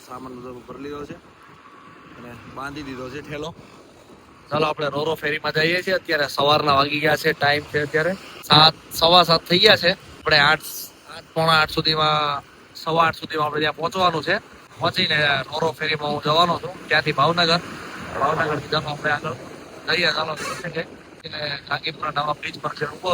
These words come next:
ચાલો, હવે આગળ જઈએ. ચાલો. તો હજીરા કંપની છે આ બ્રિજ. આ તો કોલસાની બ્રિજ. તેલના હજીરા બ્રિજ. તો ગાઈસ, સવારમાં આઠ ને આઠે હું પહોંચી ગયો છું,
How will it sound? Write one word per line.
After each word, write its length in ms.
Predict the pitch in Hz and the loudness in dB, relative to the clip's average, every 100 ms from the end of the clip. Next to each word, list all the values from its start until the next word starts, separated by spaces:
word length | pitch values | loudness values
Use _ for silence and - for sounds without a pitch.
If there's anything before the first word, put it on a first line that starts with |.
| 156 | 2
ચાલો, 180 | 151 156 | 2 2
હવે 100 | 147 165 135 - - 139 | 0 -2 -10 -16 -6 -4
આગળ 200 | 143 143 | -2 -2
જઈએ. 180 | 135 131 123 | -2 -4 -4
ચાલો. 180 | 139 120 - - - - - - | -4 -6 -14 -20 -20 -20 -20 -18
તો 80 | 160 147 135 | -14 -12 -12
હજીરા 240 | 151 151 135 | -10 -10 -10
કંપની 320 | 139 143 147 127 | -12 -10 -12 -10
છે 120 | 139 127 | -10 -10
આ 60 | 117 | -10
બ્રિજ. 160 | - 170 202 131 - - - - - - - - - - - - - - | -10 -10 -12 -20 -20 -20 -20 -20 -20 -20 -20 -20 -20 -20 -20 -20 -20 -20
આ 160 | 117 113 | -18 -18
તો 80 | - 117 - - - - - - | -18 -20 -20 -20 -20 -20 -20 -14
કોલસાની 560 | 131 123 - 127 123 117 | -12 -12 -12 -10 -12 -12
બ્રિજ. 240 | 117 120 110 - - - - - - _ | -12 -10 -12 -16 -20 -20 -20 -20 -20 _
તેલના 420 | 143 139 131 127 123 | -8 -6 -6 -6 -6
હજીરા 280 | 120 127 120 | -6 -6 -8
બ્રિજ. 160 | 120 - - - _ - - _ _ _ - - - | -10 -14 -20 -20 _ -20 -20 _ _ _ -18 -14 -2
તો 60 | 135 | 10
ગાઈસ, 260 | 147 143 - - - - - | 12 12 8 -2 -4 0 8
સવારમાં 540 | 139 143 139 135 135 - - 131 | 12 12 12 8 6 4 6 8
આઠ 180 | 135 - | 8 8
ને 60 | 123 120 | 8 8
આઠે 180 | 120 131 | 10 8
હું 100 | 123 113 | 8 8
પહોંચી 240 | 135 147 | 10 12
ગયો 140 | 139 123 | 12 12
છું, 120 | 135 | 10